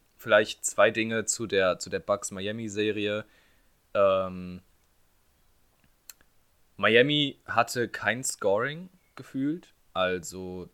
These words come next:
deren Offense war schlecht. Also einfach schlecht.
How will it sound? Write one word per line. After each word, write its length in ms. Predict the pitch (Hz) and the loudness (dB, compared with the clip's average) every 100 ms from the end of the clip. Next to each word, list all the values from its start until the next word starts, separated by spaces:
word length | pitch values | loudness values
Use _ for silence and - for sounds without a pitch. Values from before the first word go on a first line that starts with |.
| _ 117 | _ -2
deren 260 | 110 104 | -2 0
Offense 800 | - 110 127 123 127 127 - - _ _ _ | 0 2 2 -2 -2 -6 -6 -8 _ _ _
war 840 | 101 95 95 98 95 98 98 - _ _ _ _ _ _ _ _ _ _ - | -8 4 6 6 6 4 0 -4 _ _ _ _ _ _ _ _ _ _ -14
schlecht. 720 | - - 107 - - - - _ _ _ _ | -10 0 2 2 -4 -20 -20 _ _ _ _
Also 440 | 95 98 92 95 - | -4 -4 -2 -4 -2
einfach 300 | 113 151 - | 0 0 -4
schlecht. 540 | - 123 123 - | -2 -2 -2 -8